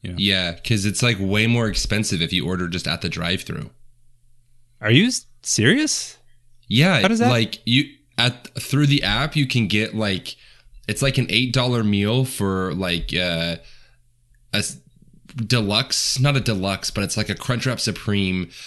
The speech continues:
Speaker 2: a
Speaker 1: Yep.
Speaker 2: taco, uh, and, like, two sides or whatever for, like,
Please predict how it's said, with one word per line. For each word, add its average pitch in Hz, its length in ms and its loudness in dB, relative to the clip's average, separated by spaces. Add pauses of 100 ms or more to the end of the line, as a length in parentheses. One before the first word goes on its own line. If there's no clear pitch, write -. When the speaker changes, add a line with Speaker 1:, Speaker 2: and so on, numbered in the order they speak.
(140)
Speaker 2:
a - 60 -6
Speaker 1:
Yep. 80 80 -6
Speaker 2:
taco, 101 720 0 (380)
uh, 95 100 -4 (100)
and, 104 100 2
like, 101 220 0
two 123 240 4
sides 95 480 0
or 135 100 2
whatever 139 460 2
for, 107 240 -2
like, 92 200 -2